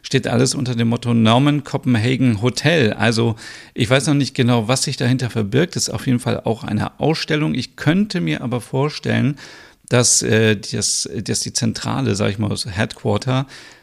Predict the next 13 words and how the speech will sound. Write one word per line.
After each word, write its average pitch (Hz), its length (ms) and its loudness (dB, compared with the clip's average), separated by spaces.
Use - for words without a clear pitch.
so - 120 -2
ein 127 80 6
bisschen 165 260 4
aufgebaut 131 640 2
ist 127 220 0
wie 120 100 2
ein 110 260 2
Hotel 117 460 2
und 113 260 0
so 135 400 0
auch 117 300 0
realistisch 117 640 0
die, 110 360 0